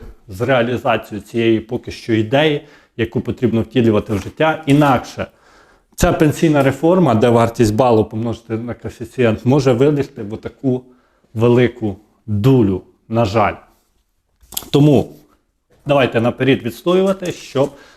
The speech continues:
задумались. Давайте я розповім як, але мені максимально треба ваша підтримка. Це ваш розголос, ваш, е, ну,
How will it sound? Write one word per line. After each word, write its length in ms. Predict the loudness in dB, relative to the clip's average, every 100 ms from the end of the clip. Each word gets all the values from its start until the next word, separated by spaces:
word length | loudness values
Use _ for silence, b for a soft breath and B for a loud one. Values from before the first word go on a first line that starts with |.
| B
задумались. 640 | -2 2 2 2 -2 -4
Давайте 300 | -2 -2 0
я 80 | -4
розповім 400 | -6 -6 -2 0
як, 280 | 0 0 -2
але 240 | -6 -4 -4
мені 280 | -4 -4
максимально 640 | -6 -8 -8 -4 -2 -2 -4
треба 340 | -4 -2 -2
ваша 320 | -2 -4 -6
підтримка. 580 | -16 -12 -4 -4 -4 -12
Це 220 | -10 -6
ваш 320 | -2 -2 -4 -6
розголос, 640 | 0 0 2 -2 -2 -6 b b b b
ваш, 520 | -4 0 0 -4 -6
е, 500 | -2 0 2 2 0 -4 -12 -20 -20 _ _ _ 0
ну, 260 | 0 0